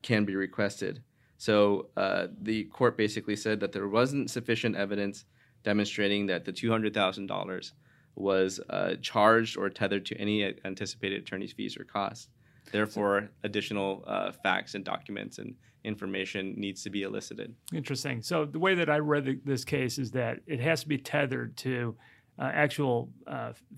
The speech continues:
Speaker 2: fees and costs.
Speaker 1: Right.
Speaker 2: Now, it didn't say that you can't, a trial court can't award future, uh, fees, but it's gotta be broken down.
Speaker 1: That's correct. So
Speaker 2: Now
Speaker 1: the, it did specifically say that the trial court can award two seventy-one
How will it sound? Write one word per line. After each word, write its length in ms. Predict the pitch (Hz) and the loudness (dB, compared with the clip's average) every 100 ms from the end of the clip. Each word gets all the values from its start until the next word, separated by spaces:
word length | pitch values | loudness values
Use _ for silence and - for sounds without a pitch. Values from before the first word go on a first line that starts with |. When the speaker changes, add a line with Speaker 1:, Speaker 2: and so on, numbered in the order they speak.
| - | 0
Speaker 2:
fees 240 | 165 147 | 4 6
and 160 | 135 117 | 4 2
costs. 480 | 147 123 107 104 - | 4 6 4 0 -2
Speaker 1:
Right. 180 | 101 160 | -2 2
Speaker 2:
Now, 120 | 151 | 2
it 140 | 160 | 2
didn't 220 | 175 214 | 2 2
say 120 | 170 175 | 2 2
that 120 | 139 | 0
you 140 | 127 | -2
can't, 260 | 127 170 160 | -4 -8 -8
a 40 | |
trial 380 | 135 - 170 147 | -10 0 2 4
court 260 | - 147 - | 2 0 0
can't 280 | 160 160 - | -2 -2 -2
award 440 | 131 135 135 127 - | -2 0 0 -2 -4
future, 480 | 190 196 143 123 120 _ _ - | -2 0 0 0 -6 _ _ -12
uh, 140 | 135 123 | -8 -4
fees, 280 | 143 127 | 0 0
but 140 | 117 135 | 0 -2
it's 120 | 156 | 2
gotta 120 | 175 | 0
be 100 | 131 | 0
broken 360 | - 135 127 113 | 2 2 2 0
down. 320 | 123 117 101 | 2 2 4
Speaker 1:
That's 180 | 117 - | 4 4
correct. 260 | 113 - - | 2 0 4
So 120 | 117 | 6
Speaker 2:
Now 80 | 139 | 6
Speaker 1:
the, 140 | - - | 4 0
it 140 | 113 120 | 0 4
did 180 | 135 | 4
specifically 520 | 123 135 131 120 117 113 | 4 0 0 0 0 0
say 200 | 113 104 | 2 2
that 300 | 98 95 - | 4 2 0
the 80 | 98 - - | -6 -12 -2
trial 220 | 107 104 | 0 0
court 340 | 104 95 - | 0 -4 -4
can 320 | - 107 113 | -4 0 0
award 320 | 87 98 98 - | -2 -4 -4 -6
two 100 | 98 | -6
seventy-one 720 | 101 98 95 _ 104 95 | -6 -6 -10 _ -12 -10